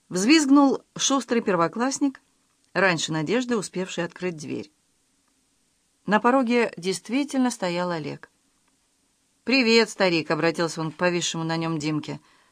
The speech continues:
«Получи!» И он протянул сыну яркую коробку с надписью «Лего». У Димки за спиной был, по подозрению Надежды, средней мощности моторчик.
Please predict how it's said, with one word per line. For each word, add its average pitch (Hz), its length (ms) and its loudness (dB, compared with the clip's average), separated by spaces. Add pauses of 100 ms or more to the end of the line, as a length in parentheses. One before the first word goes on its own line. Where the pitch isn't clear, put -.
(180)
«Получи!» 277 540 0 (760)
И 165 80 -2
он 170 140 0
протянул 226 420 0
сыну 190 280 -4
яркую 165 400 -2
коробку 160 380 -4
с 160 120 -10
надписью 170 600 -6 (300)
«Лего». 165 400 -4 (1400)
У 160 80 -4
Димки 156 340 -4
за 180 140 -2
спиной 233 340 -2
был, 208 260 0
по 190 120 -10
подозрению 160 580 -2
Надежды, 165 560 -4 (300)
средней 160 440 -2
мощности 170 460 -6
моторчик. 156 580 -12